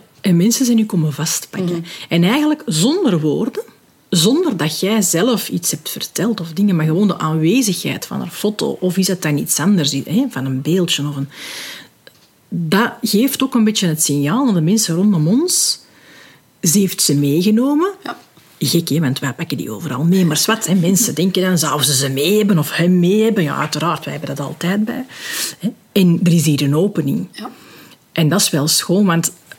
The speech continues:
Speaker 1: dat is wat je wel vaak hoort, vind ik, bij, bij ouders, hè, zo naar zo'n feest gaan of gasten ontvangen.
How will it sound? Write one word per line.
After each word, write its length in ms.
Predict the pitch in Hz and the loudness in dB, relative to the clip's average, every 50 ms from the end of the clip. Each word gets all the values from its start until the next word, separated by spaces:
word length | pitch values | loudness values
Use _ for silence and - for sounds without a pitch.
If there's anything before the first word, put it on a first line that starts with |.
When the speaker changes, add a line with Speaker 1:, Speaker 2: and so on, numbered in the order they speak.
| _ _ _ - _ _ | _ _ _ -20 _ _
Speaker 1:
dat 160 | - 208 226 | -2 -2 0
is 60 | - | 2
wat 140 | 320 294 - | 0 0 0
je 80 | - | 0
wel 200 | 175 175 196 233 | 0 0 0 0
vaak 260 | 233 220 202 185 175 - | 0 0 0 -2 -2 0
hoort, 320 | 180 170 185 233 226 - | 0 2 2 2 0 -2
vind 200 | - 254 240 - | 0 0 0 0
ik, 100 | 226 214 | -2 -6
bij, 260 | - 160 160 156 - - _ | -6 -6 -6 -6 -8 -12 _
bij 260 | - 190 170 151 156 - | -10 -6 -6 -6 -6 -6
ouders, 540 | - 165 151 170 240 254 254 269 - - - - | -6 -4 -2 0 0 0 0 0 0 0 0 0
hè, 140 | 202 233 247 | 0 0 2
zo 220 | - - 180 175 - | 2 2 0 2 2
naar 160 | 170 160 160 | 2 2 2
zo'n 300 | 156 147 151 - - 156 | 2 0 -2 -2 -2 -4
feest 460 | - - - 170 160 160 - - - | -4 -2 0 0 0 0 0 -2 -2
gaan 400 | - - - 151 156 208 254 247 - | -2 -2 -2 0 2 2 2 2 0
of 160 | - 165 - | -2 -4 -6
gasten 380 | - - 175 165 - - - - | -4 -2 -2 -2 -2 -2 -4 -4
ontvangen. 600 | - 170 156 - - - 151 190 233 262 269 | -4 -4 -4 -4 -6 -2 0 2 4 4 2